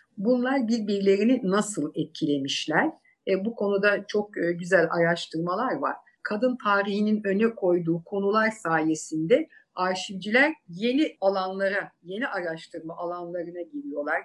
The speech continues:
Yeni belgeler, e, bulmaya çalışıyorlar ve vice versa böyle, e, bir etkileşim alanı var.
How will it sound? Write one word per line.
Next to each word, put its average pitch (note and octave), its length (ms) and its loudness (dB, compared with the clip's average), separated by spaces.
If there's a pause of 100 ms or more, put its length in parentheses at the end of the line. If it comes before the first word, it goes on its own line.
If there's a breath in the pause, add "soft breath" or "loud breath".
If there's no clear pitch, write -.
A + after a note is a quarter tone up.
Yeni F#3+ 240 -6
belgeler, F#3 540 0 (420)
e, D#3+ 180 -6
bulmaya D#3+ 440 -6
çalışıyorlar D3+ 880 -2 (380 soft breath)
ve A#3+ 340 4 (180)
vice G#3 420 2
versa F3 520 0
böyle, F#3+ 360 -2
e, A#3+ 280 -6 (300)
bir F#3 160 -10 (140)
etkileşim G3 560 -6
alanı G#3 400 0
var. A3 220 0